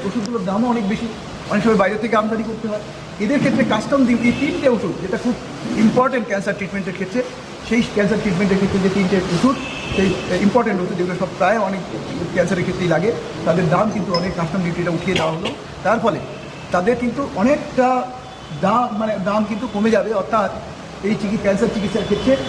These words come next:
তাদের রোগীদের ক্ষেত্রে বা রোগীর পরিজনের ক্ষেত্রে কিন্তু, আহ, সুবিধা, আহ, পাবেন তারা। আর গরিবদের জন্য আপনারা জানেন already, আমি আর কিছু বললাম না। আপনারা জানেন আশি কোটি ভারতবাসী আবাস একটি যোজনার সুবিধা পাবেন।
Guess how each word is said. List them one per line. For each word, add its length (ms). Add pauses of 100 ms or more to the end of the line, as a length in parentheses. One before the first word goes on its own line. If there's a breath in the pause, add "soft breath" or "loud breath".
(160)
তাদের 200 (300)
রোগীদের 300
ক্ষেত্রে 280
বা 140
রোগীর 300
পরিজনের 300
ক্ষেত্রে 280
কিন্তু, 260 (500)
আহ, 140 (180)
সুবিধা, 260
আহ, 960
পাবেন 240
তারা। 240 (220)
আর 180
গরিবদের 340
জন্য 180
আপনারা 200
জানেন 300
already, 280
আমি 140
আর 120
কিছু 160
বললাম 280
না। 120 (420)
আপনারা 220
জানেন 200
আশি 180
কোটি 180
ভারতবাসী 440 (440)
আবাস 280
একটি 180
যোজনার 380
সুবিধা 260
পাবেন। 220